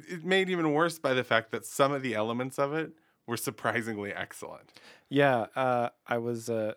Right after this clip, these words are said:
Speaker 2: trying to think of how to best capture the things that were good about this game earlier when I knew we were gonna be podcasting about it, obviously. And I, you know, the easiest way to describe it is that the things about this game that are, are,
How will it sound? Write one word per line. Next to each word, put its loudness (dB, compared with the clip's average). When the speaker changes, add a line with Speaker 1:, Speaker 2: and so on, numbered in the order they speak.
Speaker 2:
trying -2
to -4
think -6
of -8
how -6
to -6
best -8
capture -6
the -10
things -8
that -10
were -10
good -4
about -4
this -10
game -8
earlier 0
when -6
I -6
knew -4
we -2
were -4
gonna -4
be -2
podcasting -2
about -4
it, -8
obviously. -6
And -6
I, -4
you -4
know, 4
the -2
easiest -2
way 2
to -6
describe 2
it -2
is -4
that -8
the -6
things -4
about 2
this -8
game -4
that -4
are, -6
are, 0